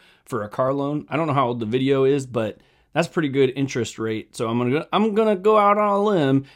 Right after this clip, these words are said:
and say that he co-signed for it, because there's no way a fifteen-year-old girl got a three point five percent interest rate on a fifteen thousand dollar loan. She doesn't have any work history.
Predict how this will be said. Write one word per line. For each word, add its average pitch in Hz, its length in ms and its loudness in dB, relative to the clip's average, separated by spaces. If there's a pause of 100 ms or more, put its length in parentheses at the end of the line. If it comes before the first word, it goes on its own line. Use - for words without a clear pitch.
(100)
and 120 220 -6
say 139 320 2
that 110 320 -4
he 170 300 -4
co-signed 131 640 0
for 104 220 -8
it, 104 200 -12 (340)
because 107 380 -6
there's 117 200 -2
no 147 300 4
way 131 200 2
a 110 80 -6
fifteen-year-old 123 640 -4
girl 107 400 -6 (280)
got 107 140 -6
a 101 60 -6
three 139 300 -2
point 135 240 -4
five 143 240 -4
percent 131 300 0
interest 120 360 -4
rate 113 180 -6
on 120 100 -6
a 104 40 -6
fifteen 143 480 -2
thousand 135 300 0
dollar 131 260 0
loan. 127 420 -2 (340)
She - 120 -18
doesn't 143 200 2
have 147 140 0
any 127 120 -2
work 127 320 -4
history. 147 580 -2